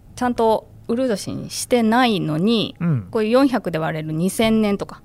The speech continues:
Speaker 2: うん。
Speaker 1: あとはまあ千六百年とかは、
Speaker 2: うん。
Speaker 1: うるう年にしてしまってることによって、
Speaker 2: うん。
Speaker 1: そういう
Speaker 2: あー、ずれるんだ。
Speaker 1: そうなんです。
Speaker 2: あー、一日ずれちゃうんだ。
Speaker 1: そこのあたりは二千年前後とかは、
Speaker 2: はい。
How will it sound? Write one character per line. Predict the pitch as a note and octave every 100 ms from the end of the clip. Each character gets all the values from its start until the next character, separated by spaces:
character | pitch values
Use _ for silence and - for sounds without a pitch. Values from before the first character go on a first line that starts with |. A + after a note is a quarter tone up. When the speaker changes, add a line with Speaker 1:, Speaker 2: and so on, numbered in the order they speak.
| -
Speaker 2:
う | C#3
ん。 | C3
Speaker 1:
あ | B3
と | G3+
は |
ま | F#3+
あ |
千 | - B3 F#3+
六 | D#3
百 | - E3+ F3+
年 | C#3+
と | -
か | D#3+
は、 | D#3+ D#3 -
Speaker 2:
う | A3
ん。 |
Speaker 1:
う |
る | C4
う | B3
年 | - -
に | F#3+ G#3 -
し | -
て | - A#3
し | A#3+
ま | A#3
っ | A3+
て | - - A3+
る | A3
こ | A#3+
と | A#3
に | G3+ F#3
よ | G#3
っ |
て、 | - - D#4+
Speaker 2:
う | F#3
ん。 | C3 F#2+ - - -
Speaker 1:
そ | - - C#4+
う |
い | C#4
う |
Speaker 2:
あ | D#3 G3 G#3 G#3
ー、 |
ず | C3+ D#3
れ | F#3+ A#3
る |
ん | G3+
だ。 |
Speaker 1:
そ | C3 E4
う | C4+
な | C3
ん |
で | A2
す。 | - -
Speaker 2:
あ | D#3+ D#3+
ー、 |
一 | D#3 G#3
日 | A3 G3
ず | A3
れ | G3
ち | C#3+
ゃ |
う | A2
ん | G2+
だ。 | F#2
Speaker 1:
そ |
こ | D4+
の | D4 -
あ | - C4
た | A#3+
り | F#3+
は | G3 A#3
二 | G3
千 | - A#3+
年 | A#3+ A#3
前 | C4
後 | A#3+ D3+
と | D3
か | -
は、 | D3+ D#3+ -
Speaker 2:
は | C3+
い。 | A2 G2